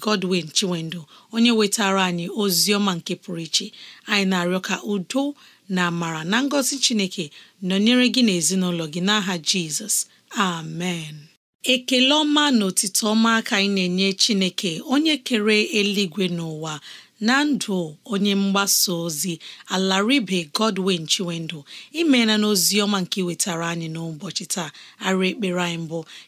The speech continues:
ka ịhụnanya Chineke bara gị na ezinụlọ gị ụba n'aha Jizọs. Anyị jikwa otu aka na-ekele ndị nyere anyị abụ ọma, ma ndị kwupụtara anyị okwu nke ahụike n'ụbọchị taa.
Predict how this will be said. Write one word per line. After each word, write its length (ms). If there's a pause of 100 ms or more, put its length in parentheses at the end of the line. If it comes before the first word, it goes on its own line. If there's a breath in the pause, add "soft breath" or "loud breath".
ka 100
ịhụnanya 520
Chineke 580 (320 loud breath)
bara 400
gị 160
na 80
ezinụlọ 600
gị 120
ụba 200
n'aha 360
Jizọs. 760 (300 loud breath)
Anyị 220
jikwa 240
otu 180
aka 240
na-ekele 480
ndị 200
nyere 220
anyị 220
abụ 340
ọma, 220 (340 loud breath)
ma 140
ndị 160
kwupụtara 640
anyị 300 (340 soft breath)
okwu 440 (180)
nke 420
ahụike 580
n'ụbọchị 440
taa. 240